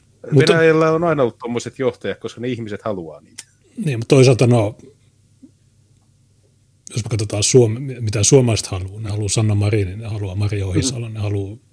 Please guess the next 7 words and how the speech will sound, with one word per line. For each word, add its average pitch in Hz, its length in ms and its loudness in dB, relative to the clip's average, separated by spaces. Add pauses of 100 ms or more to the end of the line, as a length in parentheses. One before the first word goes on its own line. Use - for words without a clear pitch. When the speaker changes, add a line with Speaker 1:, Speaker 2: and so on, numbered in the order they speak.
(260)
Speaker 1:
ne 151 200 -2
haluaa 117 220 4
kolme 117 320 4
eurosen 110 440 0 (380)
bensalitrahinnan, 101 1000 -4
ne 113 60 -8
haluaa 98 500 -6